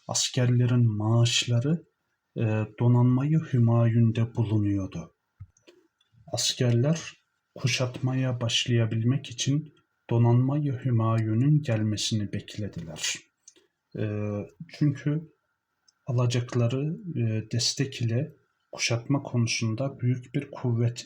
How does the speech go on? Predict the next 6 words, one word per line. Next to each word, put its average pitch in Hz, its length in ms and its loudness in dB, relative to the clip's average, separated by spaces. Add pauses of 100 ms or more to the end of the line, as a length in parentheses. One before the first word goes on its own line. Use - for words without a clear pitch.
elde 110 340 -2
edeceklerdi. 92 880 -10 (1000)
E, 113 380 2 (960)
bu 160 160 2
bekleyiş 139 600 0
esnasında 110 1120 -2